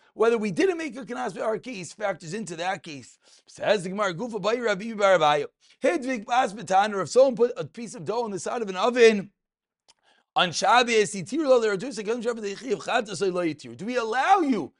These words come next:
to take it down, asks Rabbi Bibi Rabbiya, before it bakes, before it comes to a daraisa, or no? Amar le Rav Acha bar Abaye le Rabbi Hina, "Hechi Dami, what's the case?" Ilim b'shagig, if you put it up b'shagig, v'lo yitkir lei, and he didn't realize until the bread is already baked.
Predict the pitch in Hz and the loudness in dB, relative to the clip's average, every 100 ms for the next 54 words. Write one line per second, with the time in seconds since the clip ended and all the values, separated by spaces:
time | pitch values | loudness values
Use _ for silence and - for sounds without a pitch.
0 | _ _ - - 190 170 151 302 294 277 | _ _ -6 -4 -4 -2 -2 0 -2 -6
1 | 185 208 233 277 240 190 226 247 233 175 | -6 -8 -8 -6 -4 -2 0 2 2 2
2 | 202 - 320 339 226 214 294 285 165 - | -4 -4 -6 -2 -2 -2 -4 -6 -10 -18
3 | - _ _ 226 196 262 370 233 185 302 | -20 _ _ -6 -4 -4 0 0 0 -2
4 | 262 - 254 220 196 185 196 294 202 262 | -4 -6 -6 0 2 4 2 0 2 4
5 | 247 190 185 143 113 - 110 131 135 110 | 6 4 2 -2 -4 -6 -6 -2 -2 0
6 | 135 170 165 143 135 170 196 170 143 220 | -2 -2 -2 -2 0 -2 0 0 0 2
7 | 240 165 - - - 196 262 220 190 220 | 4 4 0 -18 0 2 2 0 2 4
8 | 233 220 190 202 - 139 - - - 320 | 4 2 2 2 0 -12 -14 -18 -4 0
9 | 330 202 190 196 175 180 190 180 196 202 | 2 2 0 -4 -4 -6 -8 -8 -8 -8
10 | 202 - 170 196 202 185 202 190 160 214 | -8 -6 -4 -4 -6 -4 -4 -4 -8 -6
11 | 196 190 196 190 196 - - _ - 285 | 0 2 2 0 -4 -14 -20 _ -2 0
12 | 294 233 190 208 208 190 196 196 175 185 | 0 -2 0 2 4 4 2 0 -4 -2
13 | 208 190 175 202 190 196 202 180 127 208 | 0 0 0 0 -2 -6 -6 -2 4 6
14 | 208 202 196 | 6 2 -6